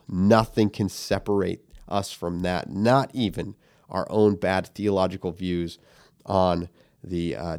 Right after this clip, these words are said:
destiny of, of our, of our souls. So that's a little tidbit of what I believe. We're gonna get, uh, more involved here,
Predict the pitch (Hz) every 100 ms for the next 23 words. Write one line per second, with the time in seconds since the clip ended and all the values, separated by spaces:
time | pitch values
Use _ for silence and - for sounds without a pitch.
0 | - 101 101 - 92 90 85 - - -
1 | 90 85 85 - 87 85 85 - - -
2 | 85 - - - _ _ _ _ _ -
3 | 107 101 95 80 139 143 143 127 - -
4 | 117 120 101 110 104 98 98 104 101 98
5 | - - - 104 123 123 113 113 - 98
6 | 92 110 113 127 120 107 110 110 101 -
7 | 110 110 110